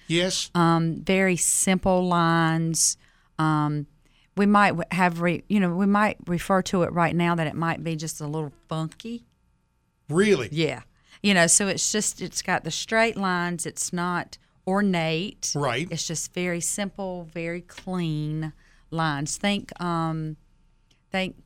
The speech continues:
Speaker 2: Brady Bunch.
Speaker 1: Yeah.
Speaker 2: You know, the
Speaker 1: That's
Speaker 2: kind of
Speaker 1: what I'm
Speaker 2: stuff they
Speaker 1: thinking.
Speaker 2: had in,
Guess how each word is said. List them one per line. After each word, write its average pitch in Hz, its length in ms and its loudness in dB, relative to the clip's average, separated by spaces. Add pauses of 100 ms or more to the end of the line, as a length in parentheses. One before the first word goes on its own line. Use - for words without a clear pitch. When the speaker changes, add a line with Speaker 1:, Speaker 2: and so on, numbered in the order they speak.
(100)
Speaker 2:
Brady 233 260 4
Bunch. - 560 -4 (160)
Speaker 1:
Yeah. 156 300 0 (200)
Speaker 2:
You 185 120 -4
know, 175 260 0
the 175 80 -2
Speaker 1:
That's 143 120 0
Speaker 2:
kind 196 140 4
of 185 60 2
Speaker 1:
what 175 100 2
I'm 170 60 4
Speaker 2:
stuff 147 140 2
they 190 80 4
Speaker 1:
thinking. 185 200 2
Speaker 2:
had 175 200 2
in, 151 320 -2